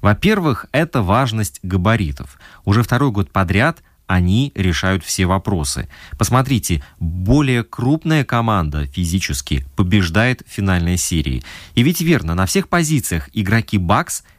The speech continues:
превосходили в росте своих оппонентов из Санс. Это констатация факта, и от этого никуда не деться.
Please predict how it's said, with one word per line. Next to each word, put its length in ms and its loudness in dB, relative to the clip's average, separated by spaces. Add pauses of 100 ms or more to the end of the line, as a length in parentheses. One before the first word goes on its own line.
(100)
превосходили 640 0
в 160 -2
росте 380 0
своих 380 -2
оппонентов 560 -2
из 100 -2
Санс. 460 -2 (440)
Это 400 2
констатация 680 0
факта, 480 -2
и 160 -2
от 160 0
этого 180 0
никуда 380 0
не 120 2
деться. 480 -2